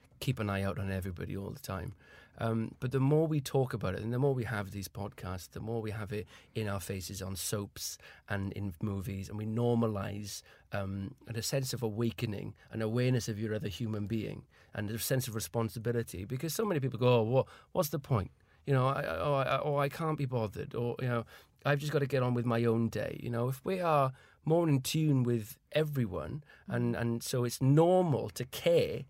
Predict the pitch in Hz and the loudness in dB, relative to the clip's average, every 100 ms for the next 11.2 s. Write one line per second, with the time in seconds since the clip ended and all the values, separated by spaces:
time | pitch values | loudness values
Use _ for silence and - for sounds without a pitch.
0 | - - - 123 120 131 127 113 135 143 | -16 -20 -2 0 2 0 0 2 4 4
1 | 151 123 120 117 - 123 127 127 123 127 | 4 2 0 0 -2 0 0 0 0 0
2 | 82 - 127 131 127 127 - - - 156 | 0 -4 0 2 0 -2 -14 -10 -4 -2
3 | 147 139 - 185 175 - 156 - 247 302 | 0 -2 0 0 0 -4 -10 -10 -8 -2
4 | 302 - - 147 143 127 95 90 95 98 | -2 -4 -6 -6 -2 -2 0 -2 -4 -6
5 | - _ - - - - - 202 180 135 | -12 _ -20 -20 -14 -8 -4 -2 -2 0
6 | 131 110 - 110 101 - - 104 131 135 | 0 -2 -4 -6 -8 -8 -10 -10 -6 -2
7 | 107 101 - 113 101 95 98 120 _ _ | 0 -2 -4 -4 -4 -2 -2 -4 _ _
8 | _ _ _ - - 160 190 160 104 107 | _ _ _ -18 -6 -2 0 -2 -4 -6
9 | - _ _ 143 156 147 147 151 117 101 | -10 _ _ -2 2 4 6 6 4 2
10 | 117 117 127 - - - 120 117 120 123 | -2 -2 -4 -6 -10 -6 -2 0 2 0
11 | - 117 | -2 -8